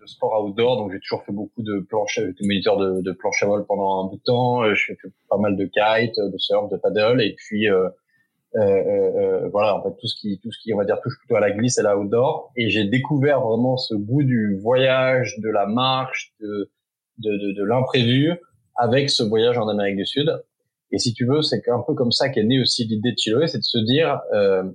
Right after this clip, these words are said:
euh, euh, euh, j'ai repris un boulot un peu plus classique ensuite, euh, et on, et, et, et c'est vraiment la, on a eu la même, euh, les mêmes réflexions avec Thibaut, euh, là-dessus, c'est de se dire, en fait, euh,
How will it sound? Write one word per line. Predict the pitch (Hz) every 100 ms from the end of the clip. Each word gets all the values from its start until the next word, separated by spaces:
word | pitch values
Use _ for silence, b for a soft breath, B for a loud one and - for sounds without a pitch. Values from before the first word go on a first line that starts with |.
| - _ _ _ _ 110
euh, |
euh, | 101 98 104 98
euh, | 104 98 95
j'ai | 117
repris | 104 - 127
un | 107
boulot | 110 117 113
un | -
peu |
plus | - -
classique | 107 98 -
ensuite, | 107 107 - 160 170 - 117
euh, | 117 107 98 -
et | 113
on, | 104 -
et, | 104 -
et, | 98 101 98
et | 104 - - - _
c'est | - - -
vraiment | 101 113 120
la, | 107 98 - - _ _
on | 107 117
a |
eu | 123
la | 123
même, | 113 139 131
euh, | 117 104 95 - B B 127
les |
mêmes | 117 123
réflexions | 120 - - 127
avec | 120 -
Thibaut, | 139 127 156 147
euh, |
là-dessus, | 113 107 170 156
c'est | 107
de |
se | -
dire, | 110 131
en | 104
fait, | 98 139 117
euh, | 98